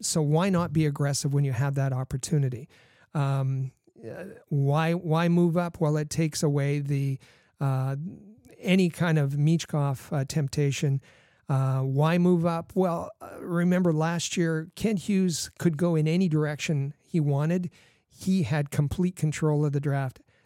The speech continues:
This gives him more control if he moves, moves up. Um, and it's, it's, um, Kent Hughes is looking ahead. And remember, um, he said,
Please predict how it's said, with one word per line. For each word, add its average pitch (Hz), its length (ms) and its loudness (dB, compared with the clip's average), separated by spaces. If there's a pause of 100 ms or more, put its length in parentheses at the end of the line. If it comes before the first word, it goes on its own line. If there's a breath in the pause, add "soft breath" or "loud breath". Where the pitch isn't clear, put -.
This 190 300 0
gives 196 300 0
him 156 140 2
more 147 300 2
control 135 580 0 (420 soft breath)
if 151 180 2
he 156 120 2
moves, 139 500 2 (100)
moves 139 320 0
up. 127 260 -8 (480 soft breath)
Um, 143 600 0 (840)
and 160 220 2
it's, - 400 -4
it's, - 640 -2
um, 151 580 -10 (180)
Kent 208 320 -2
Hughes 190 360 0
is 143 200 0
looking 143 520 -2 (400 soft breath)
ahead. 147 460 0
And 139 140 0
remember, 170 600 2 (100)
um, 143 400 -2
he 175 240 -2
said, 143 500 -2